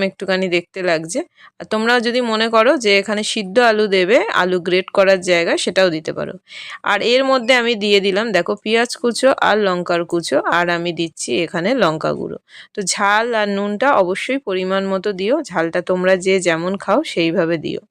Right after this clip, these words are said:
দিয়ে সমস্তটাকে আগে ভালো করে আমি, দেখো, মিশিয়ে নিলাম। তো নেয়ার পর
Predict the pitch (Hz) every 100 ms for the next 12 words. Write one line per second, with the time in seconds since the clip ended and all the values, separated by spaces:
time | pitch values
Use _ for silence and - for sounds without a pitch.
0 | _ _ - - _ - 254 339 - 233
1 | 247 277 285 254 208 285 196 202 247 214
2 | 175 190 190 196 - 185 175 160 - 302
3 | 240 - - 156 147 156 - 180 _ _
4 | _ _ _ _ _ - - - - -
5 | - 220 226 240 285 277 220